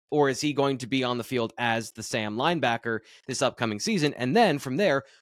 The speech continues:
who are the other positions that are a part of this conversation? Dom DeLuca is gonna play. He's gonna be a constant there. But then, um, do they move a safety down to get that player in, uh, the defense as well?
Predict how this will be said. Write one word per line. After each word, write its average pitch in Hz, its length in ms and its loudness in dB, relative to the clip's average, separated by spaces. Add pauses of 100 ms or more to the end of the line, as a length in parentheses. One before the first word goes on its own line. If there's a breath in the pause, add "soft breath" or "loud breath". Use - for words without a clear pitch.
(100)
who 196 160 2
are 190 80 4
the 165 180 0
other 156 240 2
positions 120 800 -2
that 120 140 -2
are 117 40 -2
a 110 60 -6
part 127 200 0
of 113 40 -4
this 107 100 -8
conversation? 104 560 -10
Dom 143 220 2
DeLuca 156 300 -4
is 170 80 -8
gonna 185 140 -4
play. 175 300 -2 (360)
He's 156 180 0
gonna 165 140 4
be 143 100 2
a 135 60 -2
constant 151 560 -2
there. 190 260 2 (300 soft breath)
But 135 160 -2
then, 143 360 2
um, 123 300 0
do 135 140 -2
they 123 140 2
move 123 180 -2
a 117 40 -4
safety 175 380 0
down 117 300 0
to 113 80 -6
get 113 160 -4
that 143 200 0
player 107 380 -2
in, 107 380 -6
uh, 104 240 0
the 101 100 -6
defense 98 500 -8
as 98 220 -10
well? 143 260 2